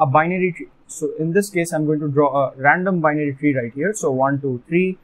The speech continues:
maybe, um, four, five, six, seven, and suppose eight and nine.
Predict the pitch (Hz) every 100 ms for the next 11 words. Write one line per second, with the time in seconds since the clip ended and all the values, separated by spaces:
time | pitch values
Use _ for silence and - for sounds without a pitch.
0 | _ _ - 147 143 147 143 135 131 120
1 | 113 - _ - 175 180 180 190 _ _
2 | _ _ - 147 151 151 147 _ _ _
3 | _ _ - 180 190 - - - _ _
4 | _ - 113 117 170 226 - _ _ -
5 | - - - 185 180 160 165 160 - 156
6 | 151 143 _ 139 123 120 110